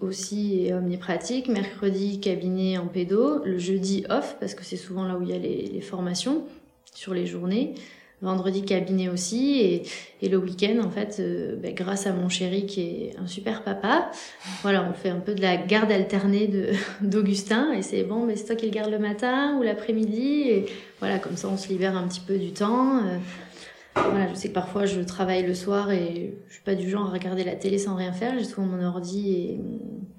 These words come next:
et, et ben voilà, soit je, je fais des articles ou des choses comme ça. C'est vrai que c'est très chronophage. Après, je me, je me dis que c'est le début et c'est comme ça qu'on, qu'on se fait connaître, qu'on se lance et que,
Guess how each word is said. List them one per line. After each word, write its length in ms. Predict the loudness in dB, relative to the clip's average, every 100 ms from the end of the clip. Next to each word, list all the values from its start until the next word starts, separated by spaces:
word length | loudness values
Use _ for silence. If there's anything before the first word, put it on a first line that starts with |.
| -20 -20 -20 -20 -12
et, 80 | -8
et 40 |
ben 160 | -6 -4
voilà, 260 | -2 0 0
soit 180 | -2
je, 140 | -4 -6 -8 -8 -8 -8 -10 -10 -12
je 80 | -10
fais 140 | -6
des 200 | -4 -4
articles 340 | -6 -6 -6 -2
ou 60 |
des 100 | -2
choses 220 | -2 -4
comme 180 | -4 -4
ça. 200 | -2 -2
C'est 260 | -2 0 2
vrai 100 | 4
que 60 |
c'est 120 | 2 2
très 200 | 2 0
chronophage. 580 | 2 2 4 4 4 2 -2 -10 -16 -12
Après, 280 | -10 0 0
je 100 | 0
me, 100 | -2 -4
je 80 | -4
me 120 | -4
dis 160 | -2 -2
que 120 | -2
c'est 180 | 2 2
le 80 | 4
début 400 | 4 4 2 2
et 80 |
c'est 160 | 2 0
comme 200 | 0 0
ça 140 | -2
qu'on, 380 | -2 -2 0 -2
qu'on 160 | -4 -10
se 100 | -2
fait 100 | 0
connaître, 580 | 2 2 2 2 -2 -4
qu'on 200 | -2 -4
se 160 | 0
lance 380 | 0 2 0 -2
et 60 | -4
que, 520 | -2 -2 -2 -4